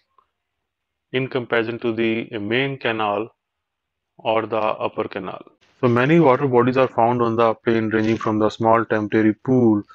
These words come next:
to large permanent lagoons or the swamps around the main river. Now,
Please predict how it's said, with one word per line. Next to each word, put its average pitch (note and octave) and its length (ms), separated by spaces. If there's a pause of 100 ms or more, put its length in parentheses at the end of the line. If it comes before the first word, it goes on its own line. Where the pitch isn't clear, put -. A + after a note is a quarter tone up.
(380)
to A2+ 100
large A2 420 (120)
permanent G#2+ 560
lagoons G2+ 640
or G2+ 160
the G2 120
swamps G#2 440
around G2 320
the G2 100
main G2 260
river. F#2+ 280 (2500)
Now, C#3 180